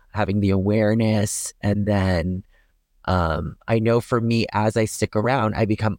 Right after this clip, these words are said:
open to whatever spiritual, whatever other, other things that are available to help with that healing.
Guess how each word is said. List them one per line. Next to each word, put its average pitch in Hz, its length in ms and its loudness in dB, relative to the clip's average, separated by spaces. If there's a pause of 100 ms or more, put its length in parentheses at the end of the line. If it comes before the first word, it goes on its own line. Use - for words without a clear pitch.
(120)
open 120 600 -2 (180)
to 120 420 2
whatever 110 440 2
spiritual, 110 760 0
whatever 101 500 2
other, 104 600 2 (500)
other 107 240 2
things 107 320 -2
that 98 140 2
are 95 120 2
available 85 760 0 (160)
to 87 460 2
help 98 320 -4
with 92 220 -4
that 76 200 -4
healing. 104 500 -2